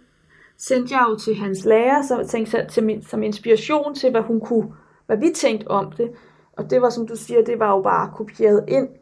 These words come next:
Alt det, jeg havde skrevet, det var mine ord, som stod i stort set hele denne her ansøgning til kommunen.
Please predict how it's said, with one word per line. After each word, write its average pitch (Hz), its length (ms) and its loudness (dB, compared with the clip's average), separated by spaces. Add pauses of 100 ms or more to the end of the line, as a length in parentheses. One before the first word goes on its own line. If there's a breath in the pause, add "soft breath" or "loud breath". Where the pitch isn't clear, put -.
(240)
Alt - 260 0
det, 226 80 0
jeg 214 100 4
havde 220 220 2
skrevet, 214 380 4
det 233 80 2
var 220 80 4
mine 226 460 -4
ord, 220 280 4
som 226 160 -6
stod 226 460 0
i - 40 -8
stort - 340 0
set - 240 -4
hele 214 300 -2
denne 208 260 2
her 208 260 -2
ansøgning 214 560 0
til - 100 -12
kommunen. 220 600 0